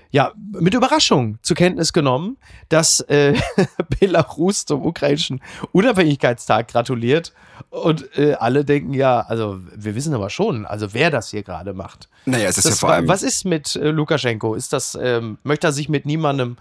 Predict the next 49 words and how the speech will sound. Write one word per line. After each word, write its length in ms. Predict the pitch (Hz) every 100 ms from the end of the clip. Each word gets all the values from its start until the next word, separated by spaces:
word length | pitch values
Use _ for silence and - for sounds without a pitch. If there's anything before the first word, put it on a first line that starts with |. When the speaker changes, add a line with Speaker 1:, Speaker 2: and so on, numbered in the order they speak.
| - _
Speaker 1:
schlecht 300 | - 156 -
stellen 320 | - 214 220
oder 140 | 190 156
was 120 | 151
hat 120 | 151
er 80 | 139
da 120 | 117
vor? 320 | - 101 73 - _ _ -
Speaker 2:
Das 180 | 92 -
ist 0 |
absoluter 340 | - - 82
Zynismus, 520 | - 95 104 - 90
würde 140 | 95 76
ich 100 | 92
sagen. 280 | 76 80
Das 100 | 80
hat 140 | 92 78
ja 80 | 73
auch 120 | -
gestern 340 | 95 - 90
einer 300 | 78 87 87 80
der 160 | 87
ukrainischen 580 | 87 - - 92 90 95
Regierungsvertreter 800 | 90 90 107 113 95 - 92 101
gesagt. 440 | 92 90 92 98 -
Außerdem 720 | 92 98 85 90 90 90 87
kam 280 | - 87 87
gestern 220 | 90 90
Abend 240 | 67 90
ja 80 | 85
auch 60 | 85
noch 160 | 85
die 120 | - 87
Meldung, 500 | 85 85 85 87 -
dass 240 | 85 87
fünfzehn 460 | - 110 - 90 87
Tote, 280 | 92 87
fünfzig 340 | 90 104 - -
Verletzte 360 | 90 76 -
bei 100 | 85
einem 200 | 87 87
russischen 380 | 87 110 101 113
Angriff 400 | - 98 90 -
auf 320 | - 87 82
dem 200 | 90 85
Bahnhof 440 | 85 87 107 98 -
in 100 | 90
der 100 | 87
Ukraine, 560 | 90 87 78 90 90